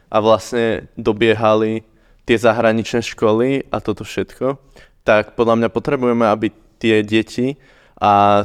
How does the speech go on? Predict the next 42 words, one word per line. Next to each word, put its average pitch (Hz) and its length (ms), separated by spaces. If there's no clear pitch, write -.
tí 113 80
ľudia 107 320
v 110 80
našom 107 240
veku 110 240
študovali 110 560
v 107 80
zahraničí, 107 640
aby 117 200
potom 117 280
mohli 113 560
prinášať 110 520
vlastne 107 400
na 101 80
Slovensko 110 480
tie 113 160
metódy 107 400
štúdia, 110 640
aj 104 160
všetko - 320
to, 110 140
čo - 80
vlastne, 110 400
čo - 160
je, 110 140
v - 160
čom 117 160
je 110 80
zahraničie 110 560
popredu, 107 560
tak 110 160
aby 107 240
donesli 107 400
na 104 160
Slovensko, 110 720
aby 101 240
to - 160
tu 110 160
rozvíjali 110 480
aj 107 120
na 110 120
Slovensku, 107 640